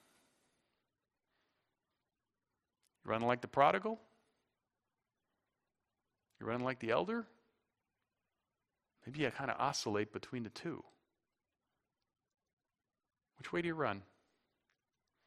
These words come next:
I want you to know that regardless of the way that you're running, Jesus is telling you in this parable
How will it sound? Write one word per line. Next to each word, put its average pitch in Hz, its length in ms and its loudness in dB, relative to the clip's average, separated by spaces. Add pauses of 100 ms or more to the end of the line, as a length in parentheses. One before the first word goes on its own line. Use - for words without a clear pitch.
(3000)
I 131 60 -14
want 160 260 0
you 143 60 4
to 135 60 2
know 147 340 6
that 113 340 6 (180)
regardless 151 580 6
of 135 100 -2
the 127 80 2
way 135 240 4
that 131 140 -2
you're 107 160 0
running, 110 440 -2 (1600)
Jesus 151 400 -2
is 110 140 -8
telling 208 360 -4
you 110 140 0
in 107 120 -2
this 101 120 -6
parable 104 640 -2